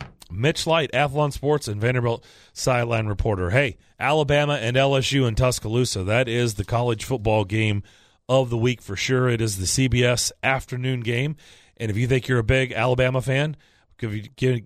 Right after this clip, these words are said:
we're gonna give you a chance to win a cabin on the Crimson Tide Cruise, February tenth through the fifteenth. It's the second annual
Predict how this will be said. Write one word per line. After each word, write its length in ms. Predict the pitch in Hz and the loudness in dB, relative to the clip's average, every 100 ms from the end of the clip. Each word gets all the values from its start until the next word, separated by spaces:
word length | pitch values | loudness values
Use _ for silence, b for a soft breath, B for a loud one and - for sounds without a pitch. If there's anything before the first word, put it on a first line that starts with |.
| - | -4
we're 140 | 113 | -2
gonna 160 | 117 107 | -2 0
give 160 | 113 | 0
you 120 | 120 123 | 2 0
a 60 | |
chance 320 | - 127 120 - | 0 -2 -2 -2
to 80 | |
win 140 | 113 98 | -2 -2
a 40 | |
cabin 420 | - 123 135 147 | -2 -2 0 -2
on 140 | 139 107 | -4 -6
the 60 | 98 | -8
Crimson 520 | - 170 - 175 156 | -4 -4 -4 -6 -2
Tide 420 | - 143 147 131 | 0 2 2 -2
Cruise, 560 | - 151 127 95 87 - b b b | -2 0 2 0 -4 -10 b b b
February 500 | - 131 135 123 98 | -6 -2 0 0 -2
tenth 400 | - - 160 - | -4 -2 -2 -2
through 140 | - 117 | -6 -6
the 100 | 101 | -4
fifteenth. 600 | 123 110 - 107 - 92 | -4 -4 -4 -6 -6 -12
It's 180 | - | -8
the 80 | 107 | -4
second 400 | - 160 - 190 | 0 0 -2 -4
annual 500 | 143 135 113 127 147 | -2 0 0 -2 -2